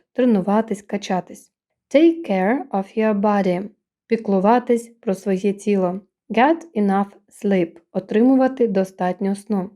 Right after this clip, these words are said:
Drink pure water, пити чисту воду. Eat vegetables, їсти овочі. Stay positive, лишатись позитивним. А саме, keep calm, зберігати спокій. Reduce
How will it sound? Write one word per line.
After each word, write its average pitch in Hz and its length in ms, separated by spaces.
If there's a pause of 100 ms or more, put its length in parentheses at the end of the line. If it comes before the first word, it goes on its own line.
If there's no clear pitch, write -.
(200)
Drink 220 380 (300)
pure 208 340
water, 214 600 (340)
пити 202 560
чисту 202 420
воду. 196 440 (500)
Eat 233 220 (220)
vegetables, 202 840 (440)
їсти 220 640
овочі. 190 540 (480)
Stay 269 240
positive, 220 500 (260)
лишатись 220 520
позитивним. 202 760 (280)
А 202 140
саме, 190 420 (320)
keep 262 200
calm, 190 440 (360)
зберігати 196 580
спокій. 202 640 (440)
Reduce 214 520